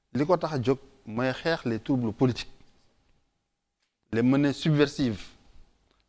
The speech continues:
l'atteinte à la sécurité intérieure. Donc presque, dafa mel ne politique wala catastrophe naturelle ak yooyu moo tax mu jóg. Par exemple, tey jii ni bu amoon fi benn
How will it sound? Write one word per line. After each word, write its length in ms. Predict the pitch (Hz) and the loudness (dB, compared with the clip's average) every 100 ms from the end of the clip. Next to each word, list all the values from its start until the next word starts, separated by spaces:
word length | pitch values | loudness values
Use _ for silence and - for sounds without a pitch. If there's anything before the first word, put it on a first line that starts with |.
| 117 | 4
l'atteinte 320 | 147 170 156 | 4 4 -4
à 80 | 135 | -2
la 120 | 123 | -4
sécurité 460 | - 143 - 180 - | -4 -12 -10 -8 -2
intérieure. 400 | 160 147 123 104 - - - - - - _ _ _ _ _ _ _ _ _ _ _ _ _ _ _ _ _ _ _ _ _ | 0 0 0 -2 -8 -18 -14 -14 -14 -20 _ _ _ _ _ _ _ _ _ _ _ _ _ _ _ _ _ _ _ _ _
Donc 180 | 127 120 - | -10 -10 -4
presque, 220 | 202 - - - _ _ _ _ _ _ _ _ _ _ | -2 -4 -10 -20 _ _ _ _ _ _ _ _ _ _
dafa 140 | 135 | -4
mel 160 | 156 160 | 0 0
ne 60 | 151 | 2
politique 460 | - 196 170 180 - - _ _ _ _ _ _ | 6 6 4 -4 -8 -20 _ _ _ _ _ _
wala 220 | 123 160 156 | 0 2 2
catastrophe 520 | 208 185 180 180 160 | 0 -2 -4 -2 2
naturelle 460 | 156 170 147 135 202 - _ _ _ _ _ _ - | 2 2 2 2 -4 -18 _ _ _ _ _ _ -8
ak 80 | 117 | -2
yooyu 200 | 135 127 | 0 2
moo 160 | 123 | 0
tax 140 | 117 117 | -4 -10
mu 120 | 107 | -8
jóg. 120 | - - - - - - - _ _ _ _ | -10 -10 -16 -20 -20 -20 -20 _ _ _ _
Par 80 | _ | _
exemple, 200 | 101 98 | -12 -4
tey 140 | 117 | -2
jii 140 | 110 117 | 0 0
ni 80 | 117 | -2
bu 120 | 110 | -2
amoon 280 | 113 113 113 | -4 -4 -6
fi 120 | - | -8
benn 240 | 98 110 | -4 -4